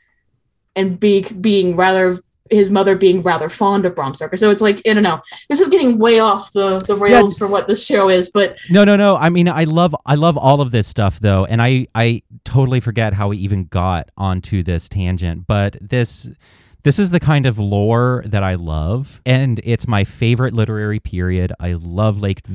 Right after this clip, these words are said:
Speaker 2: late Victorian, early Edwardian period. That's my favorite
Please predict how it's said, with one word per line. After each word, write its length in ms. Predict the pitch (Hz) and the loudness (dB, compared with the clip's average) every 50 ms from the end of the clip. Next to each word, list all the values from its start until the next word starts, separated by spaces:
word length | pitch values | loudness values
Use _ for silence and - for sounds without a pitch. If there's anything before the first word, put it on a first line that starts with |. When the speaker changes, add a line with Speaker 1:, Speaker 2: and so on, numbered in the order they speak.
| - 101 | -10 -4
Speaker 2:
late 220 | 90 95 110 110 | -2 -2 -2 -2
Victorian, 560 | - 104 98 - - 107 95 92 92 92 92 90 | -4 -6 -8 -8 -8 -8 -6 -4 -2 -4 -4 -2
early 340 | - 92 92 95 98 95 92 | -2 -2 0 0 -2 -4 -4
Edwardian 640 | 92 87 82 87 90 90 85 87 90 90 87 85 85 | -6 -6 -6 -6 -4 -4 -4 -4 -4 -4 -4 -4 -6
period. 640 | - - 113 101 95 92 90 90 90 90 87 87 | -6 -4 -4 -2 -2 -2 -2 -2 -2 -2 -4 -2
That's 320 | - 107 98 92 - - - | -2 -2 -2 -2 -4 -8 -6
my 180 | 101 92 90 87 | -4 -4 -4 -4
favorite 720 | - _ _ _ _ - 135 123 110 95 101 95 85 - | -6 _ _ _ _ 0 0 0 0 0 -2 -4 -6 -8